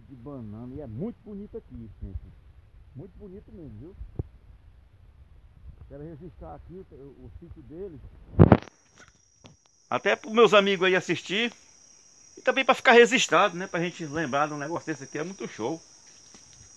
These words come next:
Olha aí, corra linda. Bananal enorme. Tem a cor, meu amigo.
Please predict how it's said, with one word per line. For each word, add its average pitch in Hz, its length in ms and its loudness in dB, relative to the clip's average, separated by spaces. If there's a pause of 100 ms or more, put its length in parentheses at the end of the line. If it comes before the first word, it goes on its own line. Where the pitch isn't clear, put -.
(260)
Olha 143 180 -6
aí, 151 80 -4
corra 113 260 -6
linda. 127 320 -6 (1600)
Bananal 131 520 0
enorme. 151 400 0
Tem 220 140 0
a 240 60 -2
cor, 185 200 2
meu 156 100 2
amigo. 127 300 2